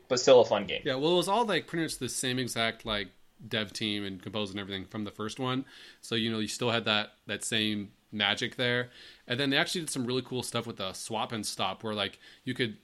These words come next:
Speaker 2: literally take your cartridge out of your sixty-four and, like, swap between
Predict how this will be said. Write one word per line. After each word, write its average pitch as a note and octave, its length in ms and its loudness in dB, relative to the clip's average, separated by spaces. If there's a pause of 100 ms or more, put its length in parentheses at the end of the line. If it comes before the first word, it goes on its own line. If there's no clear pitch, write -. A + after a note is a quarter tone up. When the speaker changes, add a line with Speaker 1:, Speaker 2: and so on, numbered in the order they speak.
Speaker 2:
literally B2+ 400 0
take B2 240 0
your A#2 80 -6
cartridge A2 400 -4
out G#2 100 4
of G#2+ 60 -2
your A2 80 -2
sixty-four A2 500 -4
and, G#2+ 80 -2
like, G2+ 160 -6
swap A2 400 -2
between A2+ 540 -4